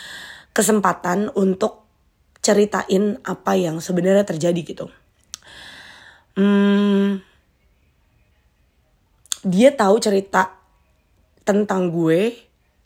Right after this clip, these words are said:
yang membuat dia nggak mau temenan lagi sama gue itu dari orang ketiga.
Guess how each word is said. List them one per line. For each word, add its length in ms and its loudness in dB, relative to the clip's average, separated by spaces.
yang 160 2
membuat 320 4
dia 120 8
nggak 120 2
mau 80 -2
temenan 320 -2
lagi 160 -2
sama 240 -4
gue 160 -4
itu 160 2
dari 400 0
orang 240 -4
ketiga. 480 -8